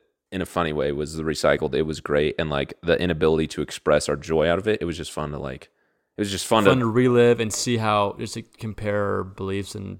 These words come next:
Speaker 2: takes and laughs.
Speaker 1: It was fun to regurgitate ineligible, uh, unin-, what is the word I'm searching for? Uh, I don't know. Uh,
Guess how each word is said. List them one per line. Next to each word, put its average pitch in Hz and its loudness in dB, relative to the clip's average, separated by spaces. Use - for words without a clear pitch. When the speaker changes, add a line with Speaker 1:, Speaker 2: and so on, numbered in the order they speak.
Speaker 2:
takes 98 -10
and 95 -14
laughs. 95 -12
Speaker 1:
It 120 4
was 135 4
fun 143 4
to 127 4
regurgitate 104 2
ineligible, 92 0
uh, 95 -4
unin-, 90 -2
what 104 -6
is 107 -8
the 101 -10
word 101 -4
I'm 98 -6
searching 90 -10
for? 95 -6
Uh, 80 -2
I 110 4
don't 69 -4
know. 60 -12
Uh, 76 0